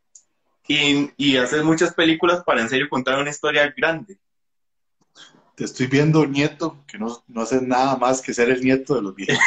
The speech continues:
Speaker 2: <laughs> Mae, es, es, es muy curioso, o sea, eh,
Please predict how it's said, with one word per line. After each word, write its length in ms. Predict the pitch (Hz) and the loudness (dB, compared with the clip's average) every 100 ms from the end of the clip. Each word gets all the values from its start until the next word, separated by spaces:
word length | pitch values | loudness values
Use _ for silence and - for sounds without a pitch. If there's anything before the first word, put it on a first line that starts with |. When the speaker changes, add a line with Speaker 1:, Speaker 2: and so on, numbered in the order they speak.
| - | 0
Speaker 2:
<laughs> 320 | - - - 165 | -4 -10 -8 0
Mae, 240 | 233 214 208 196 - | 2 2 -2 -10 -6
es, 120 | 180 208 - 180 - - | 0 2 0 -6 -8 -2
es, 260 | 196 190 | -2 0
es 120 | 190 202 | 0 0
muy 120 | 226 | -2
curioso, 360 | 226 214 180 | 0 2 2
o 40 | 151 | 2
sea, 280 | 156 127 - _ _ | 0 0 -6 _ _
eh, 600 | 120 120 - 113 - | -8 -6 -6 -6 -6